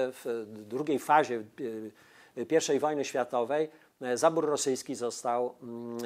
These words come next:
opanowany przez wojska niemieckie i Wilno też było okupowane. Był tam komendant, e, garnizonu miejskiego. E, tak więc w zasadzie działalność patriotyczna, działalność Bułhaka powinna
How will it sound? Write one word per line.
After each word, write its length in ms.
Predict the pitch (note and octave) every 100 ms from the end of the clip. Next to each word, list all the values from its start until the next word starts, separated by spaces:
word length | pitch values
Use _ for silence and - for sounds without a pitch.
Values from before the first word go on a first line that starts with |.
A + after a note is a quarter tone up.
| A#2 -
opanowany 600 | - B2 A#2 A2 A2+ A2+
przez 240 | - A2+
wojska 340 | A#2 C3 - A#2
niemieckie 500 | A2+ A2 B2 - A#3
i 60 |
Wilno 320 | C#3+ D3 E3+
też 260 | E3 C#3 C3
było 300 | A2 A2+ B2
okupowane. 580 | A2+ B2+ C3 A2 A2+ F3
Był 140 | G2
tam 200 | A2 G#2+ - _ -
komendant, 580 | C3 B2 G#2 G#2 G#2+ _ _ _ _ _ _ _ _ _ _ -
e, 1120 | A#2 A#2 A2 A#2 A#2 A#2+ A#2 A#2+ A#2+ A#2+ A#2+
garnizonu 600 | A2+ A2+ A#2+ A#2+ C3 A#2+ A2+
miejskiego. 760 | B2 B2+ - C#3 G2+ C#3 - - - - - - - - _ _ _ _ _ - -
E, 320 | C3 C3 C3+
tak 280 | - E3 D#3+
więc 280 | A3 -
w 120 | C#3 A2+
zasadzie 520 | C#3+ - G3+ G#3 D3
działalność 500 | C#3 D3+ A3 F#3 -
patriotyczna, 680 | D3 C3+ C3+ C3+ G#3+ F3+
działalność 400 | C3 C3 C#3+ E3+
Bułhaka 500 | B2+ C#3+ C3+ A2+ D#3
powinna 540 | - D#3 B2+ C#3 E3+